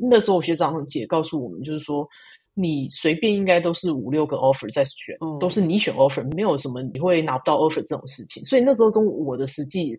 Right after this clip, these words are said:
Speaker 1: 当年，当然因为零九年也有关系，
Speaker 2: 对。
Speaker 1: 然后又加上这个，这 pick up，期待上面是有点落差的，所以我才会觉得之前跟你聊的时候才会觉得说，
Speaker 2: 是。
Speaker 1: 诶，好像其实起点相对于很多，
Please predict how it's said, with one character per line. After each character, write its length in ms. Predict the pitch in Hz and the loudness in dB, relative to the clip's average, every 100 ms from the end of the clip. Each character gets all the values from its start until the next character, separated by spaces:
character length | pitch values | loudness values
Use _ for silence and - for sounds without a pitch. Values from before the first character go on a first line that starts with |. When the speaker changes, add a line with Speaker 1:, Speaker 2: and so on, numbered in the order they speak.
| - - | -10 0
Speaker 1:
当 180 | 190 | 2
年， 160 | 196 147 | 2 2
当 140 | 196 | 4
然 140 | 196 180 | 4 4
因 100 | 185 | 4
为 120 | 190 | 4
零 160 | 160 160 | 2 2
九 180 | 165 139 | 0 0
年 160 | 127 | -2
也 60 | 135 | -2
有 140 | 156 | 0
关 300 | - 139 147 | 0 0 -2
系， 360 | 143 147 139 147 | -4 -2 -2 -2
Speaker 2:
对。 100 | 165 | -4
Speaker 1:
然 140 | 151 143 | -4 2
后 80 | |
又 80 | 185 | 2
加 160 | 190 165 | 4 4
上 160 | 185 | 2
这 100 | 175 | 0
个， 300 | 180 165 143 143 | 2 2 2 0
这 100 | 180 | -2
pick 260 | 170 160 165 | -2 2 4
up， 140 | - - - | 4 0 2
期 100 | 190 | 6
待 140 | 247 | 8
上 120 | 220 | 6
面 120 | 208 | 2
是 120 | 196 185 | 2 2
有 140 | 151 | 2
点 160 | 165 - | 0 -2
落 260 | 160 - | -4 -6
差 280 | 135 - - | -8 -10 -10
的， 100 | - | -12
所 160 | 117 196 | -2 2
以 20 | |
我 140 | 190 135 | 2 2
才 160 | 143 | 0
会 200 | 165 175 | 2 2
觉 120 | - 135 | 0 -6
得 100 | 143 | -6
之 240 | - - | -8 -10
前 200 | - 147 147 | -2 -2 0
跟 120 | 175 | -2
你 80 | 147 | -2
聊 240 | 127 131 | -2 -2
的 60 | 143 | -2
时 100 | 156 | -4
候 80 | |
才 100 | 139 | -2
会 120 | 143 151 | -2 -4
觉 180 | 147 | -6
得 60 | 135 | -8
说， 260 | 139 147 151 - | -4 -6 -6 -10
Speaker 2:
是。 200 | - - 151 - - | -10 -6 -6 -6 -4
Speaker 1:
诶， 120 | 190 | -4
好 180 | - 160 | -2 -4
像 260 | - 202 180 | 2 2 2
其 180 | - 196 | -4 -4
实 120 | 202 196 185 175 _ - | -2 -2 -2 -4 _ -12
起 200 | - 233 | -6 0
点 240 | 208 104 80 - - _ | 0 0 -4 -18 -20 _
相 160 | - 196 | -4 2
对 160 | 208 | 4
于 60 | 170 | 4
很 140 | 170 - | 0 -4
多， 340 | 156 160 165 | 0 4 4